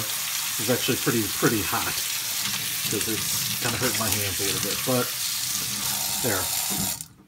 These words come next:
Let's go ahead and try opening this up. Okay, so I ran this under hot water, and now it's gonna come apart pretty easily. And you, as you can see here, uh, the ball just falls out of the,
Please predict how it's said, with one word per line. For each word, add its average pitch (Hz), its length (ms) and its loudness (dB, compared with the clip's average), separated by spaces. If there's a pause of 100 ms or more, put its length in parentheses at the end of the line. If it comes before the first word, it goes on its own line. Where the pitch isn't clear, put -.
(300)
Let's 131 140 -4
go 151 120 6
ahead 135 180 6
and 117 120 -4
try 135 160 4
opening 120 340 0
this 107 180 -6
up. 120 80 0
Okay, 170 420 4
so 170 220 6
I 156 100 8
ran 190 300 8
this 214 160 4
under 196 160 8
hot 165 200 8
water, 135 280 8
and 127 80 8
now 151 160 8
it's 151 100 2
gonna 123 140 4
come 147 160 4
apart 120 380 4
pretty 113 200 4
easily. 110 300 2
And 113 120 4
you, 117 60 2
as 123 140 -4
you 127 80 -2
can 143 120 0
see 214 220 0
here, 113 400 2 (500)
uh, 113 120 2
the 110 100 0
ball 135 240 8
just 131 260 -2
falls 117 320 4
out 113 220 6
of 107 260 0
the, 101 320 0